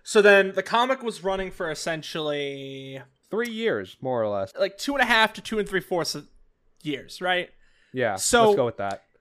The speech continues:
Speaker 1: Yeah, so somewhere around there. But, like, one thing that you're gonna notice,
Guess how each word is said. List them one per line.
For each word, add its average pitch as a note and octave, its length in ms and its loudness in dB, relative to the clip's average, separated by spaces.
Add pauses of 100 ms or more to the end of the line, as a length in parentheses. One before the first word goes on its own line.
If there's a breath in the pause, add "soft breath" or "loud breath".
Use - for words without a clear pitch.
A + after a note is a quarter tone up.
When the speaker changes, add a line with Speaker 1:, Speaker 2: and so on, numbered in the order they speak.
(240)
Speaker 1:
Yeah, E3 340 4
so - 160 -8
somewhere C4+ 300 4
around G#3+ 240 2
there. F3 260 -2
But, B2+ 180 -6
like, A3 300 2 (240)
one A3 420 8
thing C4+ 240 0
that A#3 100 0
you're G3 120 2
gonna F#3+ 180 2
notice, F3+ 540 0